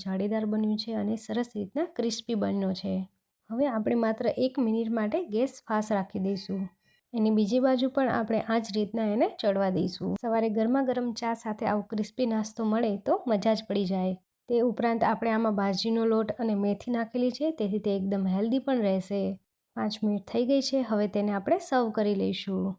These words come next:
સવાર સવારમાં ભાખરી કે પરોઠાની ઝંઝટ ન કરવી હોય અને ફટાફટ જો નાસ્તો બનાવવો હોય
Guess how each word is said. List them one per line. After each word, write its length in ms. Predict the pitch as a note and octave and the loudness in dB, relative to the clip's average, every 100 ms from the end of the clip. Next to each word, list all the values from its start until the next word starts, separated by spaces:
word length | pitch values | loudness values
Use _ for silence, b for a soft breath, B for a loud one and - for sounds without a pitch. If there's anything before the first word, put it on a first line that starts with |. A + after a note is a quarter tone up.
| _ | _
સવાર 260 | B3+ B3+ C#4+ | -4 0 0
સવારમાં 600 | C#4+ C4+ C4 B3 B3+ B3+ A3 | 0 0 0 0 0 0 0
ભાખરી 360 | G#3+ G#3+ A#3+ | 0 0 -4
કે 160 | A3+ A#3 | -2 -4
પરોઠાની 560 | A#3 G#3 G#3+ G#3+ G#3+ G3+ | -2 -2 0 0 0 2
ઝંઝટ 360 | G3 G3 G#3 G3 | 0 0 0 0
ન 80 | G3+ A#3+ | 0 0
કરવી 360 | C4+ C4 B3+ A#3+ | 0 2 2 4
હોય 280 | A#3 B3 A3+ | 2 0 0
અને 160 | G3 G3 G3 - | -2 -2 -4 -8
ફટાફટ 540 | A3 A#3+ G3+ A#3+ B3 - | -4 -2 -2 -4 -6 -4
જો 100 | A3 G3+ | -2 0
નાસ્તો 320 | G3+ G3+ G3+ | 0 -2 -2
બનાવવો 440 | F#3+ F#3+ A#3 C4+ C#4 | 0 2 2 4 4
હોય 280 | A#3 F#3+ | 4 2